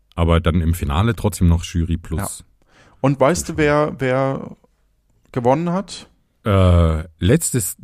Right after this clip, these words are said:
Speaker 1: also zweiundzwanzig,
Speaker 2: Ja.
Speaker 1: letztes Jahr? Äh, England, glaub ich.
Speaker 2: Genau.
Speaker 1: Oder?
Speaker 2: Es findet in Liverpool statt.
Speaker 1: Liverpool, okay. Ja,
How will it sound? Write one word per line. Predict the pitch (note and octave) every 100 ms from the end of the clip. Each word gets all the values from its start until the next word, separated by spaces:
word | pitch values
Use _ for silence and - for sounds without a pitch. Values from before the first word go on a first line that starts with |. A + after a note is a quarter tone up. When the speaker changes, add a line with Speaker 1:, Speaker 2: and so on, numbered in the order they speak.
| -
Speaker 1:
also | G2 F#2 F2+ F2 - F2+
zweiundzwanzig, | - - F#3+ G2+ D#2+ D2+ A#2+ A#2
Speaker 2:
Ja. | A#2+
Speaker 1:
letztes | G2 D#2+
Jahr? | G2+ - _ _ _ _ _ -
Äh, | F2 D#2
England, | G#2+ F#3+ E3 D2+ -
glaub | B1+ A#1
ich. | - - _ _ -
Speaker 2:
Genau. | B2 G2
Speaker 1:
Oder? | C#2 D2 A#2
Speaker 2:
Es | G3+
findet | - A#2 A2+
in | - G2+ F2+
Liverpool | F2+ A2 C#3 G2 - - - -
statt. | - - - - - _ _ _ _
Speaker 1:
Liverpool, | - C#2 C#2+ C#2+ C2+ C2 E2+ E2+ - - F2+ -
okay. | F#2+ - G3+ - - _
Ja, | D#2+ D2+ G2+